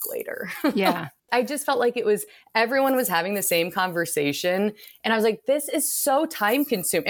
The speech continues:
Speaker 1: And
Speaker 2: Yes.
Speaker 1: again, I did not have time. I was just like, "Ask me out for a beer. Like, let's just,
Speaker 2: Yeah.
Speaker 1: like,
Speaker 2: Get
Speaker 1: get,
Speaker 2: to
Speaker 1: see,
Speaker 2: it.
Speaker 1: is there chemistry? Do we, can we have a conversation?" But it was like, I think that's part of the game that people like, is being able to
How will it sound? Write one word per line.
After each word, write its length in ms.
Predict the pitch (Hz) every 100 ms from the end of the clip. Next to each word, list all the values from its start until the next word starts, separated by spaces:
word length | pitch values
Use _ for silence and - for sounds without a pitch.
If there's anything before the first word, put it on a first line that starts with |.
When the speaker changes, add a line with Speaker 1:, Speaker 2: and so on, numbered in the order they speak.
| 214
Speaker 1:
And 60 | 190
Speaker 2:
Yes. 100 | 190
Speaker 1:
again, 420 | 190 220 190 190 - _ -
I 100 | 294
did 140 | 370
not 320 | 247 185 190
have 220 | 214 214 160
time. 560 | 147 139 143 170 233 - - _ -
I 120 | 202
was 80 | 214
just 160 | 196
like, 200 | 226 208 - _ -
"Ask 380 | 208 370 - 349
me 200 | 359 - 214
out 260 | 254 -
for 160 | - 233 185
a 140 | 160 -
beer. 460 | 269 151 - - -
Like, 260 | 214 214 196
let's 240 | 285 -
just, 160 | - 294
Speaker 2:
Yeah. 40 |
Speaker 1:
like, 200 | 220 214 - _ _ _ -
Speaker 2:
Get 120 | 208 220
Speaker 1:
get, 140 | 269
Speaker 2:
to 120 | 226
Speaker 1:
see, 60 | 208
Speaker 2:
it. 220 | 190 262
Speaker 1:
is 60 | 254
there 200 | 349 -
chemistry? 680 | 254 233 233 - 220 220 214
Do 240 | 160 202 254
we, 160 | 285
can 200 | - 240
we 80 | 294
have 140 | 262 254
a 60 |
conversation?" 960 | 247 233 240 240 165 165 165 160 160 160 - - - -
But 100 | 240
it 60 | 233
was 180 | 240 226
like, 320 | 226 220 - _ _ _ _ _ -
I 220 | 220 311
think 220 | 320 320 247
that's 220 | 233 -
part 260 | - 180 240
of 100 | 185
the 80 |
game 240 | 165 190 202
that 160 | 175
people 380 | - 247 214 170 143
like, 340 | 143 180 247 196
is 140 | 165
being 260 | 185 185 202
able 200 | 185 180
to 180 | 160